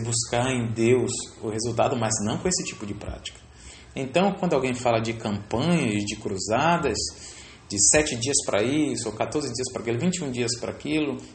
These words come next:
isso não tem amparo do Novo Testamento, não tem amparo do Evangelho. No Evangelho, a gente, pelo Evangelho, a gente entende duas coisas.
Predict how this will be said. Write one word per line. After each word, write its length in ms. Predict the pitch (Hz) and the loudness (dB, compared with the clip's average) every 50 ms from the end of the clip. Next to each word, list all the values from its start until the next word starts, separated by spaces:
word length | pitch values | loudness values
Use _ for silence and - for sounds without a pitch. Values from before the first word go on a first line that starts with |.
| - - | -10 -8
isso 240 | 180 180 - - 190 | -6 -6 -4 -2 0
não 280 | 180 180 196 208 190 | 0 2 2 2 0
tem 600 | 175 - - - 131 135 147 147 151 156 151 - - - - - - - - | -2 -4 -6 -6 -4 -4 -2 -4 -4 -6 -8 -10 -14 -20 -20 -20 -20 -14 -10
amparo 800 | 156 147 135 120 117 - - 104 101 98 101 101 101 104 104 104 - - - - - - | -8 -6 -6 -8 -6 -4 -2 0 0 0 -2 -2 -4 -6 -6 -8 -12 -18 -20 -20 -20 -10
do 120 | 123 127 127 | -6 -4 -4
Novo 240 | 117 110 107 107 | -4 -4 -6 -6
Testamento, 580 | - 110 107 - - 110 92 87 85 98 98 101 | -6 -6 -6 -4 -4 -6 -6 -6 -6 -8 -8 -8
não 140 | - 151 180 | -6 -6 -6
tem 200 | 175 - - 202 | -4 -4 -4 -4
amparo 380 | 185 139 117 110 101 101 101 95 | -4 -4 0 0 0 0 0 -2
do 80 | 95 | -4
Evangelho. 580 | 98 98 101 95 92 - - 85 85 85 90 - - - - - - - - - - - - - | -4 -4 -6 -8 -8 -8 -10 -10 -12 -12 -14 -16 -18 -20 -20 -20 -20 -20 -20 -20 -20 -20 -16 -8
No 100 | - 123 | -4 -2
Evangelho, 560 | 135 139 135 131 113 98 95 107 117 123 117 117 | -2 -2 -2 -2 -4 -2 0 0 2 2 2 0
a 40 | |
gente, 320 | 117 127 127 - - - 113 - - - - | -2 -2 -4 -6 -6 -8 -10 -12 -16 -6 -2
pelo 160 | 170 156 156 | 0 2 4
Evangelho, 380 | 156 139 139 123 107 123 123 123 | 2 2 2 0 0 0 0 0
a 40 | |
gente 220 | 120 127 131 123 127 | 0 -2 -4 -4 -4
entende 340 | 123 117 117 113 113 113 113 | -4 -4 -4 -2 -2 -2 -2
duas 240 | 117 131 139 - - - | -2 -2 -2 -2 -4 -4
coisas. 300 | 87 87 87 87 87 | -4 -4 -4 -4 -6